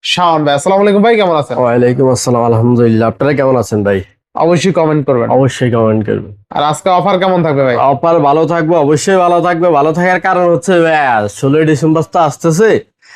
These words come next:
Speaker 2: কারণ তখন আপনার বেশি দিয়ে কিনতে হবে। So, আমরা চাইতেছি স্টক ক্লিয়ার করে আমরা চলে যাবো আর কি।
Speaker 1: <laughs> আচ্ছা,
Speaker 2: ষোলোই
Speaker 1: আচ্ছা।
Speaker 2: ডিসেম্বরের পরে হয়তো আমরা নাও থাকতে পারি, কারণ যে অবস্থা সরকার করতেছে ভাই, আমাদের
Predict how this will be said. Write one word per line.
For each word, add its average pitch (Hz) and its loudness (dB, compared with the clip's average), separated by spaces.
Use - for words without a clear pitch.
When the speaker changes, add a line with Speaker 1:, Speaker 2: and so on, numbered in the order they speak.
Speaker 2:
কারণ 139 0
তখন 143 -2
আপনার 156 -2
বেশি 143 0
দিয়ে 151 2
কিনতে 143 0
হবে। 135 2
So, 123 -4
আমরা 131 0
চাইতেছি 151 0
স্টক 147 -4
ক্লিয়ার 151 0
করে 151 0
আমরা 131 0
চলে 156 0
যাবো 131 2
আর 104 0
কি। 98 -10
Speaker 1:
<laughs> - -6
আচ্ছা, 156 0
Speaker 2:
ষোলোই 175 0
Speaker 1:
আচ্ছা। - 0
Speaker 2:
ডিসেম্বরের 151 0
পরে 156 0
হয়তো 147 -2
আমরা 147 0
নাও 139 0
থাকতে 135 -2
পারি, 110 0
কারণ 123 0
যে 127 2
অবস্থা 135 -2
সরকার 143 -2
করতেছে 156 0
ভাই, 160 0
আমাদের 147 -2